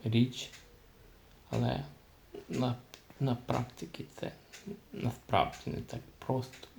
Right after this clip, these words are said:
виконати. Ми це повинні розуміти, хай Бог допоможе нам це правильно розуміти і виконувати, щоб Він був прославлений, бо людина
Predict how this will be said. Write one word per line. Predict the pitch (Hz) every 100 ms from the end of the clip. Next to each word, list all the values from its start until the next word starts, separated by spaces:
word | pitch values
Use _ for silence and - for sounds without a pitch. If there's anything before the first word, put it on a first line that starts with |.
| -
виконати. | - - - - - - - - - - - - -
Ми | 120
це | - - - - -
повинні | - 67 - -
розуміти, | - - 151 143 143 - 170 -
хай | 135 - - - - - - - - -
Бог | 139 139
допоможе | 135 123 - 78 107 123 123
нам | 120 117 120 -
це | -
правильно | - 131 123 123 123 123
розуміти | - 127 139 143 -
і | 139
виконувати, | - - 131 127 127 123 - - - - - - -
щоб | - 143
Він | 139 143 135
був | 143
прославлений, | - - - - - 147 143
бо | 143 151
людина | 143 147 147 147